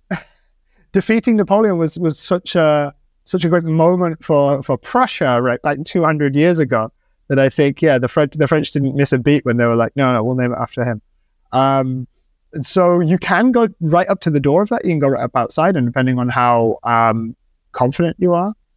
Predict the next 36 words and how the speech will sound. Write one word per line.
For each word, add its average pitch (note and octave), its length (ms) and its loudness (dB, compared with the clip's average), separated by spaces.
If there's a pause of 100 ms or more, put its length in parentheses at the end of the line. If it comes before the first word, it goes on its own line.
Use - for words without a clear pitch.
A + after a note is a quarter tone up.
(180)
you A#2+ 140 2
can A2+ 220 0
just G#2+ 220 -2
ask - 260 -4
someone G#2+ 300 2
if G#2+ 120 -4
you G#2+ 60 -8
could A2 160 0
go A2+ 160 2
walk A#2 280 0
around A#2 300 0
inside. B2 380 0 (260)
But C#3 120 -4
the D3+ 80 2
architecture E3 640 0
is, C#3+ 520 -2
um, C3 420 -4 (640)
and D#3+ 80 0
I D#3+ 60 4
don't D#3+ 180 2
know D#3 140 2
this C#3 180 0
for B2+ 140 0
a A#2 40 0
fact, - 520 -2
but C#3+ 100 -2
it C3+ 100 -6
looks D#3+ 540 -2
certainly C#3 480 -2 (100)
older, C#3 640 2 (480)
uh, A#2+ 240 2
than A#2+ 160 0
the, A#2 300 2
than A#2 240 -2
the, A2+ 340 -2
uh, A2+ 360 0